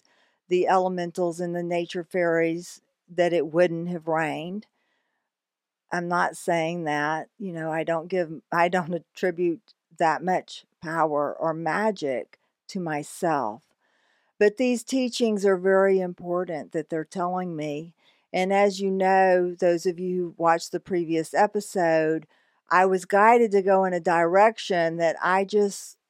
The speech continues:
<laughs> I couldn't see myself going. I,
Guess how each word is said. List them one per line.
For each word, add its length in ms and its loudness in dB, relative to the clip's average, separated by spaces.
<laughs> 300 -10
I 140 -2
couldn't 640 -4
see 380 0
myself 720 2
going. 720 -2
I, 300 2